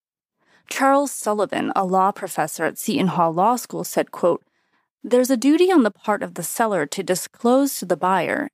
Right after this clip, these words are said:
any defect that would impact the marketability of a property, but New Jersey doesn't have such laws." The lawsuit was eventually dismissed, but immediately after it was filed, it was discovered by a reporter who wrote a story,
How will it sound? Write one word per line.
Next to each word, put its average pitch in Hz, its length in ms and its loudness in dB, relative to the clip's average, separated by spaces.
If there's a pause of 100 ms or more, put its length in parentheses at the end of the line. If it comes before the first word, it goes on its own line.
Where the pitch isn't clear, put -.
(120)
any 262 240 6
defect 165 640 -4
that 175 180 0
would 170 160 -8
impact 165 600 -4
the - 80 -6
marketability 160 840 -2
of 170 160 -4
a - 40 -4
property, - 640 -2 (640)
but 190 360 2
New 185 100 -4
Jersey 208 400 0
doesn't 160 320 -2
have 156 200 -4
such - 300 -8
laws." - 520 -2 (880)
The 240 100 4
lawsuit 269 500 0
was 202 260 0
eventually 196 720 -2
dismissed, 190 560 -2
but 214 80 2
immediately 285 480 4
after 196 400 -2
it - 40 -8
was - 180 -8
filed, 233 440 0
it - 60 -6
was 190 140 -2
discovered 262 580 -2
by 220 140 2
a 196 60 -4
reporter 180 720 -2 (120)
who 180 80 -10
wrote 175 180 2
a 165 60 -2
story, 190 580 0